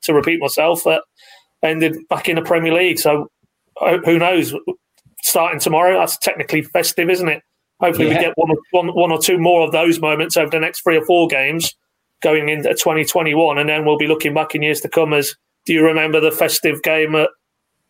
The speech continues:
Speaker 1: X, Y, and Z in twenty twenty?" Uh, which was so memorable 'cause it was on the championship title winning season. So that, yeah, that,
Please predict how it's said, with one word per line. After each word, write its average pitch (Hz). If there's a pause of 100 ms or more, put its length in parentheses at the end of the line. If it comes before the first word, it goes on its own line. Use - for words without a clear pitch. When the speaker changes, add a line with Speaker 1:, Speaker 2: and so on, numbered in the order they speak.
Speaker 1:
X, 165
Y, 160
and 156
Z 151 (160)
in 156
twenty 160
twenty?" 156 (100)
Uh, 147 (200)
which 165
was 156
so 156
memorable 156
'cause 160
it 165
was 147 (800)
on 151
the 147
championship 165
title 175
winning 143
season. 131
So 143
that, 151
yeah, 143 (100)
that, 160